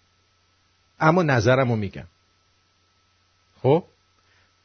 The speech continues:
پس شروع می‌کنیم. همین الان اگه این تیپ برنامه رو دوست نداری، رادیو تو خاموش کن که بعد نهی بگی: "اه، می‌شه راجع به این قضیه صحبت نکنی؟"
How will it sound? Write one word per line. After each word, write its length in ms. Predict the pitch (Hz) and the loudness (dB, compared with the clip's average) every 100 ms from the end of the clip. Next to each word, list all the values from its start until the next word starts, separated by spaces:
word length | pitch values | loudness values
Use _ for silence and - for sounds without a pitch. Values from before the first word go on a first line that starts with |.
| _ | _
پس 420 | - 135 - - - _ _ | 2 2 2 -10 -16 _ _
شروع 300 | - 143 151 | -2 4 6
می‌کنیم. 500 | 208 - 170 165 160 - _ _ _ _ _ _ _ | 4 4 2 2 -4 -8 _ _ _ _ _ _ _
همین 340 | - 185 196 175 | 0 2 2 2
الان 360 | 139 135 131 120 | 0 2 0 0
اگه 340 | 143 127 120 - | 0 0 -2 -4
این 200 | 202 226 | -2 0
تیپ 240 | - 175 - | 0 -4 4
برنامه 420 | 139 139 131 127 | 6 6 2 0
رو 60 | |
دوست 300 | 120 120 - | 2 -2 0
نداری، 360 | 131 117 117 104 _ _ _ _ - | 0 2 0 -2 _ _ _ _ 4
رادیو 280 | 139 127 147 | 4 4 0
تو 120 | 160 | 0
خاموش 400 | 151 135 190 - | 0 0 0 2
کن 320 | 202 202 185 | 2 2 -2
که 100 | - | -4
بعد 220 | 151 170 180 | 2 2 2
نهی 200 | 180 147 | 0 2
بگی: 420 | 127 123 123 - - - | 0 0 -4 -6 -16 -4
"اه، 220 | - - 170 | -4 -4 -4
می‌شه 200 | 208 240 | 2 4
راجع 260 | 202 151 | 6 4
به 80 | 156 | 4
این 120 | 147 | 4
قضیه 340 | 139 135 123 139 | 4 2 2 0
صحبت 400 | - 135 131 131 | 2 4 4 2
نکنی؟" 580 | 131 - 135 123 120 | -2 0 -2 -2 -6